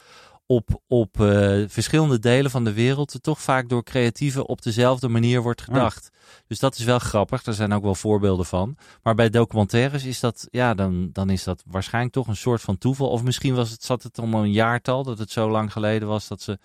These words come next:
Speaker 1: vertrok is. Dat is ook wel eens vaak, hè, dat ze dan zeggen, "Het was
Speaker 2: Ja, of dat
Speaker 1: twintig jaar
Speaker 2: Sylvia
Speaker 1: geleden."
Speaker 2: Millekam is overleden. Ik denk dat het dan daar mee te maken heeft en dat ze het, eh, aan, eh, Jomanda hebben opgehangen.
Speaker 1: Ja.
Speaker 2: Nou, dat, dat was mijn hit. Dus, eh, mocht jij wat willen weten over de vrouw, eh,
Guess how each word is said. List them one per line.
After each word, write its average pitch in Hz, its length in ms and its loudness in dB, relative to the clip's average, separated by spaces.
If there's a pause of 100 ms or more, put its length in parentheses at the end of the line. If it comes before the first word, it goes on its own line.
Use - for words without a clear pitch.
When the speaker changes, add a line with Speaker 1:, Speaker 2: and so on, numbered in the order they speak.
(340)
Speaker 1:
vertrok 113 420 0
is. 117 80 -8
Dat 104 140 0
is 95 60 0
ook 101 80 0
wel 98 100 0
eens 87 120 -4
vaak, 87 320 0
hè, 113 80 -4
dat 117 140 -8
ze - 100 -10
dan 92 120 -2
zeggen, 90 240 -4
"Het - 100 -20
was 95 180 -6
Speaker 2:
Ja, 110 100 2
of 107 60 -2
dat 113 100 0
Speaker 1:
twintig - 100 -4
jaar 123 100 2
Speaker 2:
Sylvia 113 140 0
Speaker 1:
geleden." 107 60 2
Speaker 2:
Millekam 113 360 0
is 107 100 -4
overleden. 107 380 -2
Ik 107 100 -2
denk 107 140 0
dat 104 120 0
het 101 100 -10
dan 101 140 0
daar 101 380 0 (100)
mee 104 180 2
te 101 100 -2
maken 101 320 0
heeft 101 200 -2
en 101 80 -2
dat 101 120 0
ze 101 120 -2
het, 98 160 0
eh, 107 120 0
aan, 104 200 4
eh, 104 180 2 (140)
Jomanda 104 560 4
hebben 104 220 -2
opgehangen. 110 520 -2 (140)
Speaker 1:
Ja. 101 200 -14 (1120)
Speaker 2:
Nou, 120 280 2
dat, 135 300 0
dat 165 200 2
was 131 140 0
mijn 147 200 4
hit. 117 320 2
Dus, 110 220 -4
eh, 113 80 0
mocht 120 240 0
jij 113 220 0
wat 107 140 0
willen 110 200 0
weten 110 240 0
over 104 120 -2
de 104 80 0
vrouw, 104 420 2
eh, 98 120 2